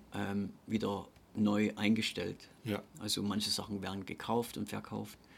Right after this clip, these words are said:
Speaker 1: Und das ist dann immer so eine konstante Veränderung in diesem, in diesem Portfolio.
Speaker 2: Mhm. Mhm.
Speaker 1: Und also es gibt in dem Sinne keine, äh, äh,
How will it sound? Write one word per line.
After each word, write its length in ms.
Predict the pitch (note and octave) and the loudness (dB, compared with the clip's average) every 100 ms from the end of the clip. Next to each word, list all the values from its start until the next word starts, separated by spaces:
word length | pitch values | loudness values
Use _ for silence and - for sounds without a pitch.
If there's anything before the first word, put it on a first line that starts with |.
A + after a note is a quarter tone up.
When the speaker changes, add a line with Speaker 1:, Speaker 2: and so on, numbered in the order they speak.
| - - - - - | -20 -20 -20 -6 2
Speaker 1:
Und 60 | |
das 120 | G2+ - | 4 4
ist 180 | - | 2
dann 100 | G#2 | 4
immer 280 | - A2+ A2+ | 6 8 8
so 440 | G#2+ G2+ G#2 G#2 - - | 6 4 2 0 -2 0
eine 140 | G#2 | 0
konstante 880 | G#2 G#2+ G#2+ - G2+ G#2+ G#2 G2+ G2+ | 2 4 4 4 4 4 4 2 -2
Veränderung 760 | - - A2 A#2 G2+ G2 G2+ G2+ | -6 4 8 8 6 0 -4 -2
in 100 | G#2 | -2
diesem, 360 | G2+ G#2+ G2 - | 0 0 -2 -2
in 120 | G2 | -6
diesem 320 | A2 - G2+ | -2 -2 -4
Portfolio. 720 | - G#2 G#2 - G#2 G2+ G#2 - | -6 -8 -6 0 0 0 -6 -4
Speaker 2:
Mhm. 80 | A2 | 0
Mhm. 140 | A#2 D#3 - - - - - - - - G#2+ - - | 0 -2 -10 -20 -20 -20 -20 -20 -20 -12 -12 -12 -10
Speaker 1:
Und 340 | - G#2 - - | 2 2 4 4
also 180 | A2 A2 | 8 8
es 100 | - | 8
gibt 320 | C3+ - - | 4 0 4
in 120 | A2 | 6
dem 180 | G2+ A2+ | 8 8
Sinne 220 | A2+ G#2 G#2 | 8 4 4
keine, 460 | A2 G#2 G2+ F2+ - - | 4 4 4 0 -4 -4
äh, 280 | G2 | -4
äh, 40 | G2 | -4